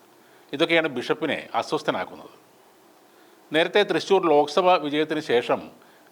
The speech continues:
ലൂർദ് മാതാവിൻ്റെ പള്ളിയിലെത്തി മാതാവിന് സുരേഷ് ഗോപി ഒരു സ്വർണ്ണ കൊന്ത സമ്മാനിച്ചിരുന്നു. അതിനു മുമ്പ് ലൂർദ് മാതാവിന് സ്വർണ്ണ കിരീടം സമർപ്പിച്ചതും വിവാദത്തിന് വഴിവെച്ചിരുന്നു.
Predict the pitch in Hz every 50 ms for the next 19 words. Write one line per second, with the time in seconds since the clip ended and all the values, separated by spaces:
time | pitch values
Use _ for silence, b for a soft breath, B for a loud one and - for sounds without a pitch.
0 | b 127 143 156 170 175 180 180 180 175 165 165 160 160 156 147 147 143 - 117
1 | 117 127 143 139 123 - - 123 92 78 73 - - _ 117 131 139 156 165 165
2 | 165 160 156 151 143 - 117 123 143 139 - 143 143 123 127 110 85 78 - -
3 | 131 131 143 135 - 139 135 135 151 165 165 - 139 127 135 147 160 - - 113
4 | 95 98 92 90 - - - - - - - _ _ _ _ _ _ - 139 156
5 | 170 170 156 151 156 160 170 143 98 95 104 107 127 143 147 143 160 160 160 156
6 | 160 156 160 156 151 - 143 131 135 151 160 160 - 170 165 170 165 160 156 -
7 | 139 123 127 127 143 127 139 131 131 110 - - - B B B B B B -
8 | 139 143 151 160 170 175 170 170 170 156 151 135 131 117 110 117 120 117 113 -
9 | - - - -